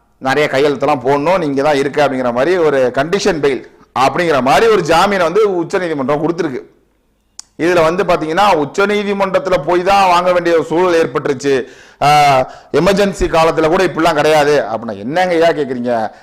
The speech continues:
அடிச்சவன் நீ தான். பின்ன எதுக்கு அழுவுற? அடிச்சுட்டு அவன் ஆஸ்பத்திரியில இருக்கான், "ஐயோ அம்மா, ஐயோ அம்மா, ஐயோ அம்மானா," அடிச்சது நீனா இல்லையா? உண்மை சொல்லுங்கய்யா, நீங்க தானே அடிச்சீங்க.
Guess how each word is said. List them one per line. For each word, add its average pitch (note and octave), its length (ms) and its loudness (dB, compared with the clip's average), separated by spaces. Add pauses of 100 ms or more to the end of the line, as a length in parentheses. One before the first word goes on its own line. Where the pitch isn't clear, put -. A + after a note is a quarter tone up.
(140)
அடிச்சவன் F#3 600 0
நீ E3+ 160 -2
தான். D#3+ 320 0 (640)
பின்ன A#3 260 2
எதுக்கு C4+ 340 0
அழுவுற? B3 640 2 (800)
அடிச்சுட்டு A3 680 0
அவன் G3 240 2
ஆஸ்பத்திரியில G3+ 380 0
இருக்கான், F#3+ 100 2
"ஐயோ F#3 280 2
அம்மா, F3 160 2
ஐயோ G3 220 2
அம்மா, F3 160 2
ஐயோ E3+ 200 2
அம்மானா," C#3+ 440 0 (220)
அடிச்சது F3+ 280 0
நீனா E3 240 0
இல்லையா? C#3+ 220 2
உண்மை E3+ 260 0
சொல்லுங்கய்யா, A#2+ 340 -2 (220)
நீங்க G#3 240 0
தானே G#3 180 2
அடிச்சீங்க. D3+ 420 -2